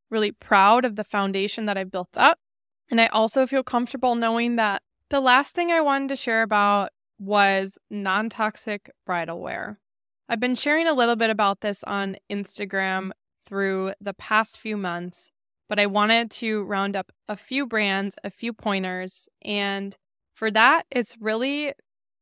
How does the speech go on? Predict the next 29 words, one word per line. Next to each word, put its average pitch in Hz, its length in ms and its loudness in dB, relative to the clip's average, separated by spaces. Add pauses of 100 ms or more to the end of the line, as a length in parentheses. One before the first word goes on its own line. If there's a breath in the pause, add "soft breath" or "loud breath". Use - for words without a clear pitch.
(160)
my 226 180 0
advice 196 460 -4
for 208 160 -4
non-toxic 196 680 -8
clothing 196 360 -6
in 190 160 -8
general. 180 480 -6
Look 214 240 -2
for 240 180 -6
natural 208 340 -4
fibers, 254 760 2 (640)
read 214 540 0
the 196 100 0
labels 226 880 0 (280)
on 220 320 0
the 247 80 -2
clothing, 247 440 0
look 202 160 -6
for - 120 -12
the 190 120 -4
little 185 260 -6
tags 233 720 0
to 247 140 -8
read 240 480 -6 (240)
what 214 240 -4
the 226 60 -8
materials 226 640 -4
are. 214 380 2
And 208 180 -8